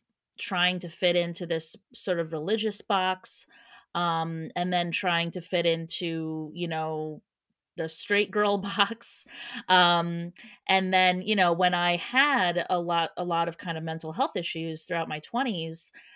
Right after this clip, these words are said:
I kept being reminded of how,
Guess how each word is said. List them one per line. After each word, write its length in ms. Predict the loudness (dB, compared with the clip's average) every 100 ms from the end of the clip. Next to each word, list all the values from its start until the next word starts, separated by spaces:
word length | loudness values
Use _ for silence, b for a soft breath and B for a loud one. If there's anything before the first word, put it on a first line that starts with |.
| B B 0
I 100 | 0
kept 260 | 2 -2
being 220 | 0 0 0
reminded 720 | -2 2 2 4 2 0 -2 -4
of 440 | -2 0 -2 -6 -12 -20 _ _ _ _
how, 720 | -12 -2 2 4 4 2 -2